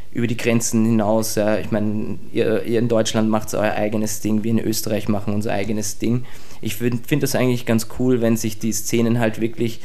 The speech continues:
irgendwie auch vernetzen und halt eben auch miteinander etwas vielleicht am Start bringen. Und deswegen hab ich mich sehr über eure Einladung gefreut. Und ja, möchte da auch nochmal wirklich Danke sagen,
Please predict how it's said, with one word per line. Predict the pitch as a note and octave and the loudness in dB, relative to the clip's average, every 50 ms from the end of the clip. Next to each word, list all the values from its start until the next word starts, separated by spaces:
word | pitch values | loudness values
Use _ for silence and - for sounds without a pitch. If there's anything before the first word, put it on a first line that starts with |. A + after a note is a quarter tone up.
| - - - - - | -8 -8 -8 -8 -4
irgendwie | - B2+ B2+ B2+ A#2 A2 - A#2 B2 A2 | -2 0 0 0 0 -2 -2 0 0 4
auch | G2+ G#2+ A2 G#2+ - - - - - - | 4 4 2 2 -2 -6 -6 -6 -6 -4
vernetzen | - - A#2+ A2+ A2+ A#2 A2+ - - - - A#2 G#2 F#2+ E2 | -2 0 2 2 4 2 2 0 -2 0 2 2 2 2 0
und | - - G2 G#2 G2+ G2 - | -2 -2 -2 -2 -2 0 -2
halt | A2+ G2+ G2 | -2 -2 0
eben | F#2+ G2+ G2+ A2 G2 | -2 0 0 0 0
auch | G2+ G2+ - | -2 -2 -2
miteinander | G#2+ G#2 G2+ A2+ G#2 G#2 G2+ A2 A2 A2 G#2 | -2 -2 0 0 -2 0 0 0 2 2 0
etwas | E2+ - - - G#2 G2 - | 0 -2 -2 -4 -4 -4 -2
vielleicht | - G#2 G2 G2 G2 - F#2+ | -2 0 0 -2 -2 -2 -2
am | G2 G2 | -2 0
Start | G2+ - F2+ E2 - - - | 0 0 0 -2 -2 -4 -4
bringen. | - G2+ G2+ G2 G2 | -4 -4 -2 -2 -2
Und | F#2+ F#2+ G2 F#2+ - | -2 -4 -4 -2 -2
deswegen | G#2 G2 G2+ G#2 G2+ A2 G#2+ | -4 -2 -2 -2 -2 -2 -2
hab | G#2+ G#2 | -2 -2
ich | G#2 A2 | -2 -2
mich | G#2 G2 G2 | -2 -2 -2
sehr | - - A#2+ G#2+ A2 A#2 | -2 0 2 2 4 2
über | A2+ G#2+ | 2 2
eure | G#2+ G#2+ A2 A2+ | 2 2 2 0
Einladung | G#2+ G#2+ A2 A2+ A2 A2 G#2 G#2+ A2 | 0 0 0 0 0 0 0 -2 -2
gefreut. | G2+ G2+ - - A2 A2 D3 E3 E3 - - - - - - - - - - - | -2 -4 -2 0 0 0 0 0 -2 -4 -6 -6 -6 -6 -6 -6 -6 -8 -8 -8
Und | - - G#2+ A2 G#2+ G#2+ G#2+ G#2 A2 G#2+ G#2 - | -2 0 0 2 2 0 0 -2 -2 -4 -4 0
ja, | A2+ G#2+ A#2+ G#2+ F#2+ - - - - - A2+ - - - - - - - - - - - | 2 2 2 2 0 -2 -6 -6 -6 -6 -6 -6 -6 -6 -6 -8 -8 -8 -10 -10 -8 -4
möchte | - A2 G#2+ - - G#2+ | -2 -2 -2 -2 -2 -2
da | G#2+ G2+ | 0 0
auch | G#2 G#2+ | 0 -2
nochmal | A#2 G#2 G#2+ G#2 G2 F#2+ F#2+ | -2 -2 -2 -2 -2 -2 -2
wirklich | A2+ G#2+ G2+ G#2 - - | -4 -4 -4 -4 -4 -2
Danke | - G2+ G#2 G2+ G#2+ | -2 -2 -2 -2 -4
sagen, | - - G2+ G2 F#2+ G2 A2 | -4 -2 -2 -2 -2 -2 -4